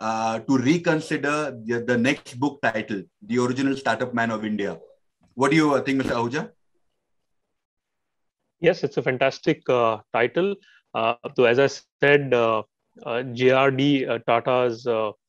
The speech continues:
Speaker 2: you know, biography was written many years back by Mister J M Lalla, but I'm sure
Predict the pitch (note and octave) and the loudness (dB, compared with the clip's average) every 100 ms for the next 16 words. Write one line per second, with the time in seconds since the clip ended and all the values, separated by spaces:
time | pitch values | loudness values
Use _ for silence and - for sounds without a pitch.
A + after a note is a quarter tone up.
0 | _ - - _ B2 B2 A#2+ A#2 B2 C3+ | _ -20 -20 _ -4 -2 2 4 4 4
1 | C3+ - B2+ A#2+ A2+ A#2+ B2+ A#2+ A#2 B2 | 4 4 2 2 2 -2 -4 -2 -2 -2
2 | B2 A#2+ A2+ A2+ A#2 B2+ B2 A#2+ A#2 A2+ | -2 -2 -2 -2 0 0 -2 -4 -4 -8
3 | A#2+ A2+ A#2 B2 A#2 B2 G#3 F3 C3+ C3+ | -8 -2 0 0 -2 -2 0 0 0 -2
4 | - F3+ D#3 | 2 4 4